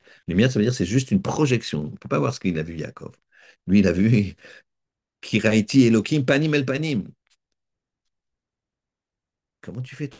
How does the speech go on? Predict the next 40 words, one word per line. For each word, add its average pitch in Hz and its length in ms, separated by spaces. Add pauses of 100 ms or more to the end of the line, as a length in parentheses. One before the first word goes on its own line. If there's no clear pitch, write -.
toi, 139 140
pour 127 120
voir 123 220
ça ? - 120 (840)
Tu - 100
peux - 100
pas 254 160
le 208 60
voir, 117 240
tu - 180
peux 127 100
pas 240 100
le 208 80
voir. - 160 (560)
Tu - 120
peux 117 80
voir 127 240
cette - 320
lumière, 73 300 (400)
cette - 200
projection - 500
de - 100
ça. - 140 (760)
Derrière 82 320
un 80 60
filtre, - 440 (280)
il 80 40
y - 20
a 78 60
la 78 60
lumière 92 380
de, 82 280 (800)
de, 80 220
du - 200
diamant. 76 360 (560)
Diamant 104 380
Péniel, 113 540 (600)
tu - 120
peux - 80
pas. - 240